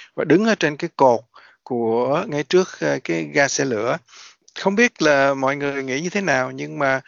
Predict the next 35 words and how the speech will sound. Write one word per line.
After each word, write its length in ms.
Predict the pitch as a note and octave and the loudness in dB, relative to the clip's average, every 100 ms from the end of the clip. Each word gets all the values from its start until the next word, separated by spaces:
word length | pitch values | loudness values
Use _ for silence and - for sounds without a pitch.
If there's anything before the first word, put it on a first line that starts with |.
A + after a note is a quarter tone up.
| - - - | -14 -20 -4
rõ 140 | C3 | -2
ràng 240 | D#3 C#3+ C3 | 0 0 2
là 360 | C3 B2+ B2 B2+ | 0 0 -4 -6
cộng 160 | C3 | -6
đồng 180 | C3+ C3 | -6 -4
mạng 300 | B2+ B2 C3 | -2 -2 -4
thì 120 | C3+ | -8
họ 260 | B2 B2 B2 | -6 -4 -4
cũng, 480 | - B2 D#3 G3+ G#3+ | -4 -8 -8 -8 -6
ờ, 180 | C#3+ C#3+ D#3+ - C#3 C3+ | -6 -6 -10 -16 -8 0
vào 320 | C3+ C3+ C3+ | 2 2 0
góp 200 | D#3+ - | -2 0
ý 200 | D#3+ F#3+ | 0 0
và 160 | F3 | -2
họ 240 | B2+ B2 B2 | -2 0 0
nói 160 | C#3+ | 0
rằng 200 | F3+ D#3+ | -2 0
là 180 | C3 B2 - _ _ | 0 0 -2 _ _
cái 120 | G3 | 2
hình 120 | F#3 D3 | 2 2
ảnh 180 | B2+ | 0
đó 120 | D3+ G3 | 0 -2
nó 100 | F#3 | 0
hơi 180 | F#3 | 0
phản 200 | E3+ C3+ | 0 -2
cảm. 280 | B2 A#2+ C#3 - - - _ | -2 -4 -4 -12 -20 -20 _
Ờ, 140 | C#3+ C#3+ | -6 -4
với 140 | F3+ | -2
lý 140 | A3 | 0
do 180 | G#3 F3+ | 2 2
là 140 | E3+ C#3 | 2 0
sao? 300 | D3+ D#3 D#3 | 0 -2 0
Là 260 | C#3+ C3+ | -2 -4
bởi 140 | B2+ D3+ | -4 -2
vì 260 | D3+ C3+ | -2 -2